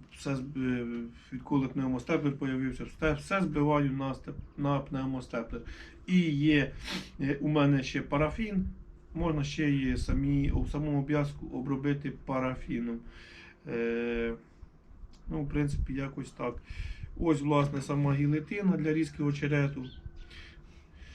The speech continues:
Тому, друзі, якщо, е, комусь щось цікаво по розмірах, е, пишіть в коментарях, я з задоволенням буду відповідати, відповім. Е,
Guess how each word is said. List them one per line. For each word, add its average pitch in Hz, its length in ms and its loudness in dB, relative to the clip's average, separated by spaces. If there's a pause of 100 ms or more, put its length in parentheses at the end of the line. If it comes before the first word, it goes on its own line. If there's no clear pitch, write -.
(360)
Тому, 165 200 0
друзі, 156 400 2
якщо, 156 680 4
е, 131 380 0 (800)
комусь 151 360 2
щось - 400 -2
цікаво 160 600 0 (140)
по 143 140 2
розмірах, 151 840 2 (800)
е, 120 960 -2 (440)
пишіть 143 280 0
в - 40 -12
коментарях, 143 840 0
я 131 240 -2
з - 20 -8
задоволенням 120 920 -2 (120)
буду 127 260 -6
відповідати, 135 760 -2
відповім. 147 640 -2 (920)
Е, 127 220 0